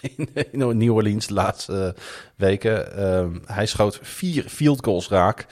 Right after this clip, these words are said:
voor een, eh, twaalf tien voorsprong. En toen wist eindelijk Alvin Kamara voor het eerst in elf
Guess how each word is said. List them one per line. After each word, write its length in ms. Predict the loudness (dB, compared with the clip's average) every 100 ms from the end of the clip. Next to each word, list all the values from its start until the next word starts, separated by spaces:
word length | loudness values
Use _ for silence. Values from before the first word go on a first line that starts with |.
| -20 -20 -20 _
voor 280 | -2 0 0
een, 100 | 0
eh, 80 |
twaalf 360 | 0 4 4 4
tien 220 | 0 -2
voorsprong. 640 | 0 -2 0 2 2 0
En 240 | -4 -6 2
toen 180 | 4 4
wist 300 | 2 -2 -8
eindelijk 680 | 0 2 2 2 -2 0
Alvin 220 | 0 0 -2
Kamara 420 | 0 2 2 2
voor 140 | 0
het 120 | 0
eerst 280 | 0 -2 0
in 120 | -4 4
elf 580 | 6 8 6 -2 -14